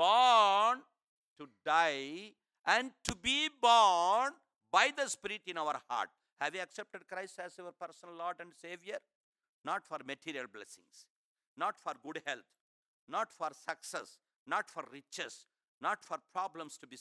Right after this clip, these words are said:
solved, not for questions to be answered, not for your desires or ambitions to be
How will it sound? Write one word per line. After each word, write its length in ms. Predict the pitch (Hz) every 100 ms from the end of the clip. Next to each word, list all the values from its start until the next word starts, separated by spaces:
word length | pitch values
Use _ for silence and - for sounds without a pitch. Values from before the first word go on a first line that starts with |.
| -
solved, 240 | 117 90 _ _ _ _ 170
not 140 | 220 _
for 100 | 170 160 -
questions 400 | 185 - 190 -
to 60 | 127
be 60 | 139 - 131
answered, 400 | 131 - 107 80 _ _ _ _ 139
not 160 | 202 - _
for 200 | 135 135 113 110 _ -
your 180 | 131 131 117
desires 360 | 135 175 160 -
or 60 | 131
ambitions 560 | 131 156 151 - 139 -
to 40 | 120
be 60 | 120